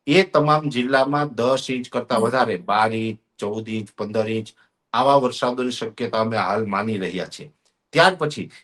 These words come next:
Speaker 1: જે વિસ્તારો, બીજા અન્ય વિસ્તાર છે સૌરાષ્ટ્રના,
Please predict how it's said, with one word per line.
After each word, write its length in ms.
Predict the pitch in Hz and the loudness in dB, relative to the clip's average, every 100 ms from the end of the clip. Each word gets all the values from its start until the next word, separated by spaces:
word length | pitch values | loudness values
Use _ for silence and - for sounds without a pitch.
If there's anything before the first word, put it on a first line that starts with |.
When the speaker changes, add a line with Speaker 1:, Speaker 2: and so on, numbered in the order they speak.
| _ | _
Speaker 1:
જે 200 | - 160 165 | 2 2 2
વિસ્તારો, 400 | 151 - 165 170 | -4 2 2 4
બીજા 300 | 139 147 175 | 2 4 4
અન્ય 240 | 165 165 | 4 0
વિસ્તાર 360 | 151 147 147 139 | -2 0 0 0
છે 160 | - | -2
સૌરાષ્ટ્રના, 720 | 123 127 123 117 110 101 82 | -2 -2 2 0 0 -6 -10